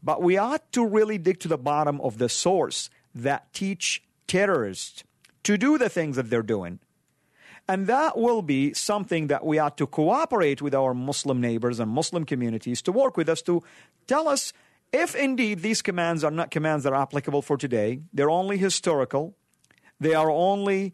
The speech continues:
taken out of context, as we hear sometimes, that they're being hijacked, then who is it in the Muslim community that is actually propagating these teachings to counter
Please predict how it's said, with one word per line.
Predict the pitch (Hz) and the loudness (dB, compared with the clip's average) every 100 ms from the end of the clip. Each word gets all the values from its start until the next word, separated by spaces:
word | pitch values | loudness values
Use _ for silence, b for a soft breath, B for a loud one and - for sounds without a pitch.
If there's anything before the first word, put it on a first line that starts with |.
| b - | b 0
taken | 170 180 175 | 0 2 0
out | 170 | 2
of | 180 - | 0 0
context, | 165 147 139 139 - | -2 0 0 -2 -2
as | - 139 131 | -2 -2 0
we | 151 | 0
hear | 135 120 | 2 0
sometimes, | 127 117 120 120 135 139 - B B | 0 -2 -2 -2 -6 -10 -16 B B
that | 143 | -4
they're | 143 165 | 0 0
being | 185 196 180 | 0 0 0
hijacked, | 190 190 139 123 123 - b b b | 0 0 0 2 2 -2 b b b
then | 147 165 165 165 _ _ - - | 0 0 0 -6 _ _ -8 0
who | 277 269 | 0 2
is | 233 240 160 | 2 2 2
it | 135 - - | -2 -4 -6
in | 151 | -2
the | 151 | -2
Muslim | 165 175 180 156 | -2 -2 -2 -2
community | 156 143 143 123 127 127 120 B B | -2 0 0 0 0 -2 -4 B B
that | 131 156 151 | -2 2 2
is | 147 127 - | 2 -2 -2
actually | 190 196 - 185 175 | -2 0 -2 0 0
propagating | - 196 202 180 165 151 151 156 165 - | 0 0 2 0 -2 -2 0 -2 -4 -10
these | 127 135 233 233 226 - - - _ _ _ _ _ - | -6 -2 -2 -2 -2 -2 -4 -8 _ _ _ _ _ -2
teachings | 254 226 - 131 135 151 - b b b b | 0 0 0 0 0 -4 -6 b b b b
to | 185 196 | -2 -2
counter | - 254 294 277 175 - | 0 0 0 0 -2 -2